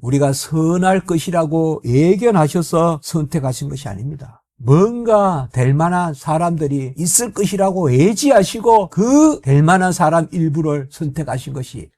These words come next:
아닙니다. 아무도 될 자 없습니다. 그 어디에도 한 사람도 없습니다. 선한 자가 없습니다. 선하게 될 자가 없습니다. 선하게 만들 자를 찾습니다. 선하게 창조하실 자를 찾으십니다.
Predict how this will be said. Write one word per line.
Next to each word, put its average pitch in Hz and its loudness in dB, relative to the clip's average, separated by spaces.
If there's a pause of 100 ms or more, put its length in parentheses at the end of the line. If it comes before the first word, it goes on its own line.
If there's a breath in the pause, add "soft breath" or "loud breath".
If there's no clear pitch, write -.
아닙니다. 170 -6 (120)
아무도 269 4
될 233 2
자 180 -2
없습니다. 135 -10 (200)
그 262 4
어디에도 214 4 (100)
한 302 -4
사람도 220 0
없습니다. 131 -10
선한 240 2
자가 240 0
없습니다. - -8
선하게 240 2
될 196 4
자가 262 4
없습니다. 185 -6
선하게 123 -4
만들 131 0
자를 214 0
찾습니다. 127 -10
선하게 147 -2
창조하실 196 0
자를 214 0
찾으십니다. - -8